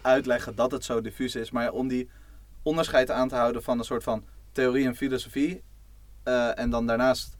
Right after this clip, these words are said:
eh, geschiedenis, daarnaast het huidige, eh, eh, manier van liberalisme en daarna het idee van liberalisme binnen de beweging, om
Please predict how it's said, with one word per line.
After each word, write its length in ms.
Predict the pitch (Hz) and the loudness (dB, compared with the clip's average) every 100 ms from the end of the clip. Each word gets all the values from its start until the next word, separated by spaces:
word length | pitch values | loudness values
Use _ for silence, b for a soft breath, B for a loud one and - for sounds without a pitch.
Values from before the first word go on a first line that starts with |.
| b b b - | b b b -14
eh, 220 | - 117 - | -2 0 0
geschiedenis, 680 | - - 170 156 147 143 123 | -4 -4 -4 -4 -4 -6 -4
daarnaast 440 | 117 117 117 113 | -2 -2 -2 -4
het 100 | 101 | -8
huidige, 680 | 110 113 160 - 175 151 139 | 0 2 2 0 -2 -2 -2
eh, 720 | - 135 131 127 127 - 127 | -4 -2 -2 -2 -4 -4 -6
eh, 40 | 123 | -4
manier 240 | 123 127 | -4 -4
van 100 | 127 | -4
liberalisme 480 | 127 127 123 123 - | -2 -2 -2 -6 -6
en 80 | 110 | -4
daarna 440 | 110 113 120 117 b b b b b b | -2 0 -2 -6 b b b b b b
het 140 | 120 | -6
idee 320 | 131 127 123 123 | -2 0 0 -2
van 220 | 120 117 | -4 -2
liberalisme 680 | 120 120 117 113 117 110 - - | -4 -4 -4 -6 -8 -10 -10 -6
binnen 260 | 123 123 120 | -2 0 -2
de 80 | |
beweging, 640 | 110 110 113 113 107 127 b b b b - | -6 -4 -2 -4 -8 -10 b b b b -6
om 300 | 127 131 | -2 -2